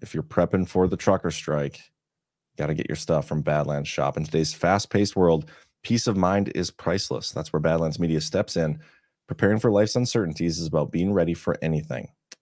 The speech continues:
right where you are. Welcome to the Badlands Media Shop. We've partnered with Patriot Companies,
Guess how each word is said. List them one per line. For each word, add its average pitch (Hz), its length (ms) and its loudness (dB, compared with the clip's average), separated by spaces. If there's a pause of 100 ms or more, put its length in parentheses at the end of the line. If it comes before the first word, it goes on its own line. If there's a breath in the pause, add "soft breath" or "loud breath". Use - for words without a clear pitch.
(120)
right 78 300 -2
where 80 240 0
you 78 180 0
are. 57 260 -4 (520)
Welcome 82 180 0
to 95 80 2
the 85 60 0
Badlands 92 420 4
Media 95 240 2
Shop. 78 380 -2
We've 82 120 -4
partnered 90 280 2
with 82 100 0
Patriot 101 380 0
Companies, 76 500 0